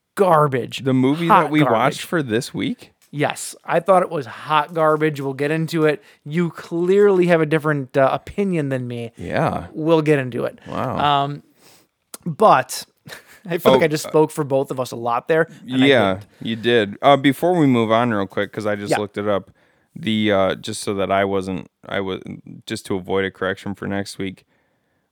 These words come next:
Speaker 2: uh, the guy who did Elmo,
Speaker 1: Yes.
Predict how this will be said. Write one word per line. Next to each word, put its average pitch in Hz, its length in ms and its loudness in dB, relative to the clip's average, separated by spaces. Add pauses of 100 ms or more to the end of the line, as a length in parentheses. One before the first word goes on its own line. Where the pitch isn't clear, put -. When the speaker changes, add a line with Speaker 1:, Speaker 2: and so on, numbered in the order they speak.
Speaker 2:
uh, 92 480 4 (320)
the 101 720 -6
guy 107 260 4
who 110 140 -6
did 98 240 -4
Elmo, 104 540 -2 (480)
Speaker 1:
Yes. - 380 -4